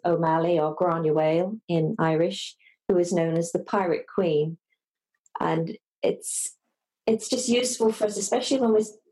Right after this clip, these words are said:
talking to a young audience. It's good for them to know, you know, the local hero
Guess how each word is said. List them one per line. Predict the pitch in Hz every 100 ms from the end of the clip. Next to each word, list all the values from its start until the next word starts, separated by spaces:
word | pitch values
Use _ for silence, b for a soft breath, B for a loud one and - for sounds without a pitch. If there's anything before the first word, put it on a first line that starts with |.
| -
talking | - 214 208
to | 202
a | 185 190
young | 202
audience. | 190 165 165 160 - - - - -
It's | - -
good | 214 -
for | 214
them | 190 180 180
to | -
know, | 180 175 170 170 b b b
you | 180
know, | 170
the | 170
local | 196 214 202 180
hero | 175 185 175 170 165 170